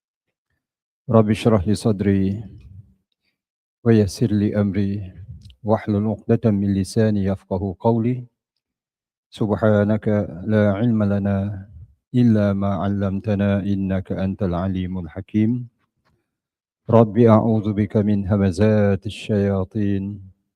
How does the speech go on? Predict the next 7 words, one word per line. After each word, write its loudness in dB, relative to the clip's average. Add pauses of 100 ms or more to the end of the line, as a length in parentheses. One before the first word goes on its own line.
(800)
wa 2
a'udzu -2
bika -2
rabbi -2
an -4
yahdurun. -6 (400)
Astaghfirullahal -2